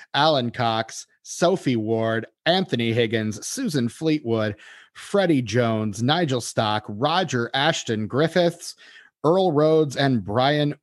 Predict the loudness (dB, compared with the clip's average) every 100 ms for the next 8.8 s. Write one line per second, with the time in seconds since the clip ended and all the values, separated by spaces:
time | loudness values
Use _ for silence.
0 | -2 0 0 -2 -4 -6 -14 -18 _ 0
1 | 0 2 0 0 0 0 -2 -4 -10 _
2 | _ _ -4 -2 -6 -4 -4 -4 -6 -6
3 | -6 -6 -6 -8 -4 -6 -6 -10 -8 -8
4 | -12 -20 -20 _ 0 2 2 -4 _ -20
5 | _ -6 0 0 0 -2 -2 0 0 0
6 | 0 2 2 2 0 -2 -2 -2 -4 -14
7 | -16 _ _ -20 -2 -2 2 0 2 -2
8 | -2 -4 -4 -2 0 0 0 -2